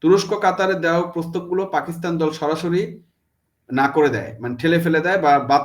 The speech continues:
করে দেয়, অথচ প্রস্তাবগুলো ছিল যুক্তিযুক্ত। সীমান্তে যৌথ পর্যবে-, পর্যবেক্ষণ, সন্ত্রাস বিরোধী তথ্য আদান প্রদান, উদ্বাস্তু ক্যাম্পে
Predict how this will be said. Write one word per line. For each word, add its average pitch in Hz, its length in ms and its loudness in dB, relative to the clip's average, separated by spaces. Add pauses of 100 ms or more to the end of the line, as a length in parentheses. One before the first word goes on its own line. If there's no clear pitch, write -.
করে 143 160 0
দেয়, 143 240 -2 (100)
অথচ 190 280 -4
প্রস্তাবগুলো 170 560 -6
ছিল 190 200 -4
যুক্তিযুক্ত। 139 540 -4
সীমান্তে 165 680 -2
যৌথ 156 320 0
পর্যবে-, 147 560 -2
পর্যবেক্ষণ, 151 680 -4
সন্ত্রাস 143 460 -4
বিরোধী 143 340 -4
তথ্য 139 260 -8
আদান 139 280 0
প্রদান, 175 320 -6 (720)
উদ্বাস্তু 196 460 0
ক্যাম্পে 202 560 0